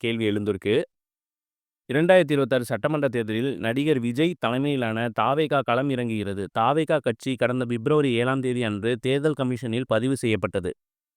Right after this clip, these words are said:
சட்டமன்ற தேர்தலில் போட்டியிடும் அங்கீகரிக்கப்படாத கட்சிகள்,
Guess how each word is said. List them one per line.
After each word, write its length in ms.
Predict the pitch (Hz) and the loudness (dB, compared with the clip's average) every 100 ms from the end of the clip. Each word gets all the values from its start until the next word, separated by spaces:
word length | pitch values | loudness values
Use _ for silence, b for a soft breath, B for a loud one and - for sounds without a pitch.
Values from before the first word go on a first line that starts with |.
| _ - | _ -4
சட்டமன்ற 520 | 131 - 175 180 165 | -2 0 0 2 0
தேர்தலில் 560 | 143 131 123 120 127 139 | 0 0 2 2 2 0
போட்டியிடும் 640 | - 147 147 147 123 131 - 101 | 0 0 2 0 0 -2 -2 -2
அங்கீகரிக்கப்படாத 1000 | 131 160 170 170 151 156 135 127 135 131 | 0 0 0 0 0 -2 0 0 0 0
கட்சிகள், 480 | 117 - 127 117 156 | -2 -4 -4 -2 -2